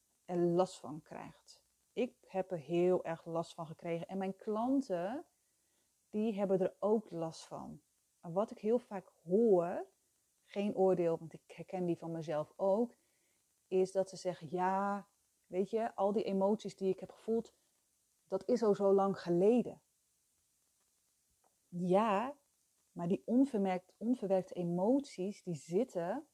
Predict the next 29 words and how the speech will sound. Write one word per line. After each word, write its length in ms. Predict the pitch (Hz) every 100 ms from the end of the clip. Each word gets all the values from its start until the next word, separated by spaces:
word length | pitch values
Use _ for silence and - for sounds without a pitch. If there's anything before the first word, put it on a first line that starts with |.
| _ _ _ _ -
in 160 | 202 180
je 100 | 165
lijf. 720 | 165 185 202 - - - _ _ _ _ _ _ _ _ _ _ _ -
Dus 840 | 233 226 220 240 294 311 - - _ _ _ _ _
je 100 | -
hebt 120 | 160 185
misschien 280 | - 208
slaapproblemen, 920 | - 233 240 - 185 160 160 160 151 147
je 60 |
hebt 140 | 156 -
last 220 | 170 -
van 140 | 190
een 100 | 190
prikkelbare 560 | 214 208 214 226 233 220
darm, 380 | 277 277 233 165
je 80 |
hebt 180 | 156 -
last 240 | 160 165 -
van 140 | 175
een 100 | 170
opgeblazen 600 | - - 196 220 220 233
buik, 520 | 262 277 262 214 180 -
van 460 | - 165 165 160 _ _ _ _
heel 420 | _ 190 269 277 269
veel 180 | 233
hoofdpijn, 480 | 170 220 240 - 156
van 120 | 175
migraine, 1000 | 185 196 - 202 240 247 226 180 175 175
van 520 | 165 _ 180 175 175